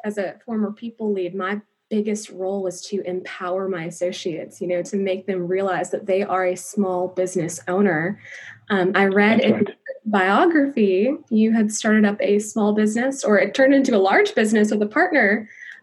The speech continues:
Speaker 1: um, in previous years. Do you have any advice for our small business owners and stores, um, to kind of relate from your experience owning your own business?
Speaker 2: Oh, that's a, that's an interesting one. Um, well, I still consider myself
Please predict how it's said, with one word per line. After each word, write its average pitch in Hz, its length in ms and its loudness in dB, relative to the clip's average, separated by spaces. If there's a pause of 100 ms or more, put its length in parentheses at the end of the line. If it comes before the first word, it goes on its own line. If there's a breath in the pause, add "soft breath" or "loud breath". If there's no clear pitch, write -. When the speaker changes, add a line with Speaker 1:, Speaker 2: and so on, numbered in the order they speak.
Speaker 1:
um, 220 180 4
in 226 140 4
previous 220 500 2
years. 247 460 2
Do 240 140 -2
you 226 140 2
have 240 160 0
any 226 220 4
advice 208 460 2
for 208 160 -2
our 214 340 -2 (140)
small 233 300 0
business 233 360 0
owners 233 380 0
and 208 180 2
stores, 240 840 -4
um, 202 540 0
to 208 220 -2
kind 202 180 0
of 196 140 -2 (120)
relate 208 400 2
from 214 140 2
your 208 100 6
experience 202 640 -2
owning 214 240 4
your 214 140 4
own 208 120 4
business? 220 840 -4 (1040 loud breath)
Speaker 2:
Oh, - 80 6
that's - 220 4
a, 208 60 6
that's 180 280 4
an 196 80 8
interesting 175 400 4
one. 127 220 4 (100)
Um, 143 380 4 (320)
well, 196 100 6
I 202 180 4
still 233 160 6
consider 165 360 4
myself 135 420 2